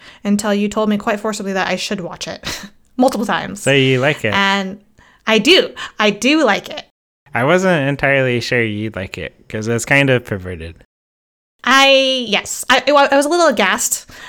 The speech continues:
Speaker 1: at the first episode, okay? I was, like, horrified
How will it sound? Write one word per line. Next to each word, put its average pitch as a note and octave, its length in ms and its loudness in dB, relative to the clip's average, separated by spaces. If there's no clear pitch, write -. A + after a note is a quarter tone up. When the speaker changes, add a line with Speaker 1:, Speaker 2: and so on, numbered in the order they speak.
Speaker 1:
at A3+ 80 -2
the B3+ 80 2
first C4 280 2
episode, B3+ 600 0
okay? A#3+ 340 2
I B3+ 160 6
was, B3+ 260 8
like, A#3 320 4
horrified B3 680 4